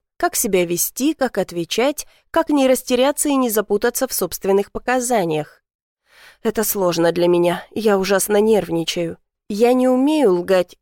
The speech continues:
кроме того, я ненавижу ложь. Это мой жизненный принцип. Но и сказать всё, что я знаю, у следователя я не могу. Это может потопить Акима.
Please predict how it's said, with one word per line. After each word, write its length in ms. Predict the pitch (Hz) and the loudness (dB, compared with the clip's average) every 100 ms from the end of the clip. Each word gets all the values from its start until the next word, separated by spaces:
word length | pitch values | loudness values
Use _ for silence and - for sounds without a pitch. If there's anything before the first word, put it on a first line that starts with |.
| _ | _
кроме 320 | 254 254 247 | 0 2 2
того, 220 | 240 240 | 2 4
я 100 | 240 | 4
ненавижу 580 | 233 226 220 196 165 165 | 4 4 2 0 -4 -6
ложь. 440 | 160 165 - - _ _ | -6 -6 -8 -10 _ _
Это 220 | 208 214 | -2 0
мой 180 | 202 190 | 2 2
жизненный 480 | 175 185 190 190 196 | 0 0 2 2 2
принцип. 600 | - 226 165 - - - - _ _ _ _ - - | 0 -4 -4 -6 -10 -14 -20 _ _ _ _ -18 -2
Но 80 | 262 | 0
и 80 | 294 | 2
сказать 460 | - 302 302 330 | 0 0 0 -2
всё, 260 | - - 302 | -4 -4 -2
что 220 | - 262 | 0 0
я 200 | 233 233 | 2 2
знаю, 500 | 208 208 233 294 262 | 2 2 4 2 0
у 80 | 233 | -2
следователя 760 | - 208 208 226 240 247 254 - | 0 2 2 0 0 0 0 -2
я 240 | 202 202 180 | -4 0 2
не 140 | 185 | 2
могу. 480 | 226 247 302 247 - _ _ - | 0 -2 -4 -6 -6 _ _ -10
Это 240 | 202 214 | -6 0
может 340 | 202 196 196 - | 0 0 -2 -4
потопить 540 | 208 220 240 214 175 | -4 -2 -4 -4 -4
Акима. 500 | 165 - 185 170 180 | -4 -4 -4 -2 -4